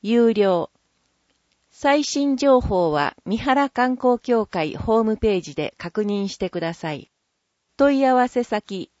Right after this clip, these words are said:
三原観光協会。電話、零八四八、六七五八七七。三原観光協会ホームページの二次元コードが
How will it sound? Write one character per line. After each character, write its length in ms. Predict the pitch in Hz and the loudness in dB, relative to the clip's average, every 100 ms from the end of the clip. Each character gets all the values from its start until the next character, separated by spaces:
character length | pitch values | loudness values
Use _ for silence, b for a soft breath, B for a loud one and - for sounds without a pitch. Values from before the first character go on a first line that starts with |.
| _ _ _ _ _ _ - | _ _ _ _ _ _ -6
三 100 | 240 | -6
原 360 | - 294 294 277 | -4 -2 -2 -2
観 260 | 269 262 | -2 -2
光 240 | 254 254 247 | 0 -2 0
協 300 | 247 220 - | -2 -2 -2
会。 360 | 151 147 - _ _ _ _ _ _ | -6 -8 -8 _ _ _ _ _ _
電 340 | 220 247 254 233 | 2 4 4 2
話、 240 | 208 196 _ _ _ _ - | -2 -4 _ _ _ _ -8
零 240 | 233 277 | 0 0
八 400 | 294 294 277 202 | 0 -2 -6 -4
四 220 | 190 202 202 | -2 -2 -4
八、 520 | 196 185 - 151 - _ _ _ | -6 -8 -6 -8 -8 _ _ _
六 320 | 208 226 285 | -2 0 2
七 440 | 269 247 190 151 - _ | 2 2 0 -4 -6 _
五 240 | - 262 269 | 2 4 4
八 380 | 269 254 196 175 | 2 -6 -6 -6
七 300 | 175 214 208 | -4 -2 -2
七。 380 | 185 160 123 _ _ _ _ _ _ _ _ _ _ - | -4 -6 -10 _ _ _ _ _ _ _ _ _ _ -6
三 100 | 233 | -4
原 360 | 262 285 285 | -2 0 0
観 300 | - 254 269 | -2 -2 -2
光 240 | 254 269 254 | 0 0 0
協 300 | - 269 247 | 0 0 0
会 280 | - 180 160 | -2 -4 -2
ホ 240 | 226 220 | 0 0
ー 20 | |
ム 120 | 220 214 | 0 -2
ペ 260 | 220 196 | -2 -2
ー 20 | |
ジ 160 | 180 156 | -4 -8
の 200 | 147 143 | -8 -8
二 160 | - 208 | -6 -4
次 120 | 240 | -2
元 280 | 254 254 240 | 0 0 0
コ 160 | 247 220 | 0 0
ー 60 | |
ド 120 | 175 | 0
が 120 | 160 | -4